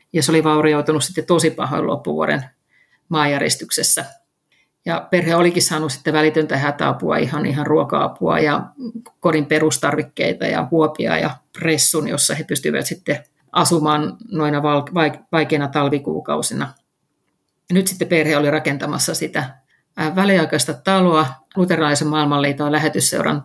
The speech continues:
tukemana, eli tämän avustustyön kautta. Ja tämä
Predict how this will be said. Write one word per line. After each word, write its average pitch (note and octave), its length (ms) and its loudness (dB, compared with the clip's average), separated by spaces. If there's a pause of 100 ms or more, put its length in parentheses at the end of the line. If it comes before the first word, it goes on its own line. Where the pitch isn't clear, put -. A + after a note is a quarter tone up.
tukemana, D3 480 0 (420)
eli - 160 -14 (140)
tämän - 160 -2
avustustyön D3+ 600 -4
kautta. D#3+ 400 -4 (300)
Ja D3+ 460 2 (120)
tämä D3 520 0